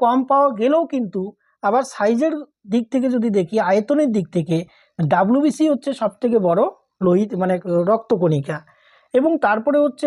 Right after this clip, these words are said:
লোহিত রক্তকণিকা, তারপরে হচ্ছে প্লেটলেটস। ঠিক আছে, তো দেখো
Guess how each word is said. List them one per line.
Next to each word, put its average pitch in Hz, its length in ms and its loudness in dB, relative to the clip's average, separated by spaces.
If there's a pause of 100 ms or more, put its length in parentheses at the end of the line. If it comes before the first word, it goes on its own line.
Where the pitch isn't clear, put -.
লোহিত 190 220 0 (120)
রক্তকণিকা, 262 540 -2 (140)
তারপরে 185 260 0
হচ্ছে 190 260 -4
প্লেটলেটস। 156 460 -4 (340)
ঠিক 262 180 2
আছে, 311 140 2 (760)
তো 330 40 -2 (120)
দেখো 226 220 0